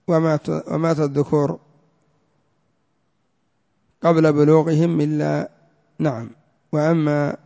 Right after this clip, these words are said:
البنات فعشن حتى زوجت رقية وأم كلثوم وزينب وفاطمة رضوان الله عليهن أجمعين،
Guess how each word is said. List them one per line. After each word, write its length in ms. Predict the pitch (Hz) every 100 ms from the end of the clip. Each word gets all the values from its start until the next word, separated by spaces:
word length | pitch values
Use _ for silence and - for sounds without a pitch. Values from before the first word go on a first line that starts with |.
| -
البنات 580 | 151 143 143 147 170 -
فعشن 500 | 165 156 165 151 151
حتى 560 | 151 151 - 143 139 151 _ _ _ _ _ _ _ _ _ _ _ _ _
زوجت 560 | 175 170 156 147 143 -
رقية 560 | 131 147 151 147 143
وأم 320 | 135 - 147 135
كلثوم 680 | 143 127 - 151 147 139
وزينب 580 | 127 127 143 147 147 143
وفاطمة 680 | 131 123 147 151 - 143 131 - _ _ _ _ _ _ _ _ _ _ _ _ _ _ _ _ _ -
رضوان 360 | 180 156 160 151
الله 240 | 147 143
عليهن 340 | 143 143 143 135
أجمعين، 440 | 135 131 113 107